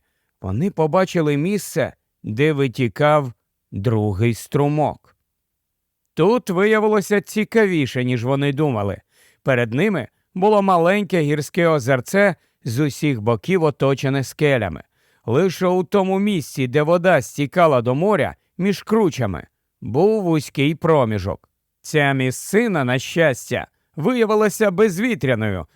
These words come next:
тож мандрівники присіли перепочити серед вересових кущів.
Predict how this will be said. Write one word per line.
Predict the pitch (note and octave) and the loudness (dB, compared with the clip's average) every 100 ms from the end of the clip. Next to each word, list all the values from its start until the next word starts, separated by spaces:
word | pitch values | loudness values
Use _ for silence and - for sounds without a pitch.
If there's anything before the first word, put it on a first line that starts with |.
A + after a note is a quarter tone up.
| _ - | _ 0
тож | G#3+ G#3+ E3+ | 2 2 2
мандрівники | G3 F#3 E3+ E3+ D#3+ D3+ G#3 G#3+ | 0 0 0 0 0 -2 -2 -2
присіли | - D3+ C3+ - F#3+ G3+ G3 | 0 -2 -2 -4 -2 0 0
перепочити | F#3+ F3 - F#3+ - A3 G3+ C3 A#2 | 2 0 0 -2 0 -2 -2 -2 -2
серед | - C3 B2 | -2 0 0
вересових | A2+ D3+ D3+ - D3 C#3 - | 2 2 2 0 0 0 -2
кущів. | D#3+ C#3+ - D#3+ C3+ | -4 -4 -2 -2 -2